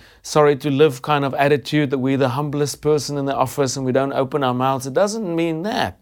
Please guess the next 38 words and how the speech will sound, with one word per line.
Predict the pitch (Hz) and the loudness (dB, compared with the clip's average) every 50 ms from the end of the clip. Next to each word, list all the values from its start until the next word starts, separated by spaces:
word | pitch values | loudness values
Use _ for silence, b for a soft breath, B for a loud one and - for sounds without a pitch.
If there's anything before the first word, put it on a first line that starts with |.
| b b b b b b b b b b b b _ - | b b b b b b b b b b b b _ -2
I | - 160 | -2 0
think | - 208 220 - | 0 0 0 4
our | - 160 156 147 | 4 4 4 2
characters, | - - 175 190 220 214 214 - 165 135 110 107 120 - _ | 0 -2 -2 -2 -2 -2 -2 -2 -2 -2 -2 -4 -6 -8 _
you | - 131 147 143 | -4 -4 0 2
probably | - 175 151 131 135 | 4 4 4 4 0
find | 117 - 151 151 107 120 226 | -2 0 0 0 0 0 0
this, | 175 127 113 - | -2 -2 0 0
that | 147 139 - B B B B B B B - | 0 0 0 B B B B B B B 2
at | 151 147 - | 2 2 4
times | - 165 170 170 165 143 131 | 4 4 4 4 2 -2 0
where | 139 156 151 151 143 - - - _ _ - | 2 2 2 2 0 -4 -10 -20 _ _ -2
perhaps | 156 131 135 151 151 - - | 0 2 2 2 0 0 -2
someone | - - 165 147 147 151 147 135 | -2 -2 0 0 0 0 0 -2
deserves | 123 143 135 120 131 151 160 165 151 139 | -2 -2 -2 2 4 6 6 6 4 0
a | 156 135 | -6 -6
certain | - - 165 156 147 147 135 | -4 -4 -4 -4 -4 -6 -4
kind | - 151 151 143 139 | -2 -2 0 0 0
of | 131 117 131 - - - | -2 -4 -6 -12 -6 -4
disciplinary | 143 147 - 170 160 - - 151 151 151 147 147 147 | -4 -2 -2 -4 -4 -4 -4 -4 -2 -2 0 0 -2
measure | 143 143 147 151 147 147 160 156 | 0 0 0 0 0 2 2 2
or | 147 147 156 151 135 127 127 | 2 0 0 -2 -2 -2 0
word, | 123 123 147 156 151 151 151 151 - - B B B B B B B B B - | 0 2 4 6 6 6 4 2 -2 -10 B B B B B B B B B 0
the | 151 143 | 0 2
way | 123 139 151 165 170 | 4 4 4 4 4
we | 160 160 147 | 2 0 0
do | 117 113 160 190 220 208 | 0 0 0 0 0 2
that | 170 135 127 - | 0 0 0 0
shows | - - 151 147 139 123 | -2 0 0 0 -2 -2
that | 139 131 - | -4 -6 -4
we | 123 131 | -2 -2
are | 135 131 | -2 0
gracious, | 120 131 143 151 165 160 - 143 117 110 | 0 0 -2 -2 -2 -2 -4 -6 -6 -4
maybe | 131 135 139 131 143 | -4 -4 -4 -6 -6
to | 135 156 - | -4 -2 -2
oversee | 135 139 127 143 131 - - 202 190 | -2 -2 -2 -4 -6 -6 -6 -6 -6
a | 170 165 | -4 -4
matter, | 160 147 131 123 - - 98 90 95 | -4 -6 -6 -8 -8 -10 -10 -10 -12